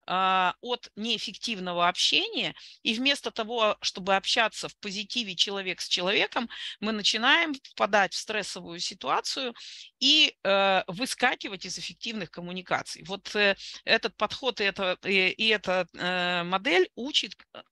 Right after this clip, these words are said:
видеть вот эти, э, точки, э, слома эффективной коммуникации и уметь вовремя на них реагировать.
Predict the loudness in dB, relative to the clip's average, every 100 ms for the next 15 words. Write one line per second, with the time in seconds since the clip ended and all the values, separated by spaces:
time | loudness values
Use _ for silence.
0 | _ -12 0 2 2 0 -4 -4 -2 -2
1 | -2 -2 -2 -4 -12 -6 0 2 0 0
2 | -2 0 -2 -4 -2 -2 -4 _ _ -2
3 | 0 2 0 -2 0 2 4 4 4 2
4 | -6 -6 -8 -6 -8 -8 -10 -10 -2 0
5 | 0 -4 -6 -6 -8 -4 -2 2 2 0
6 | -6 -4 -4 -4 -6 -8 -8 -4 -4 -4
7 | -12 -14 -16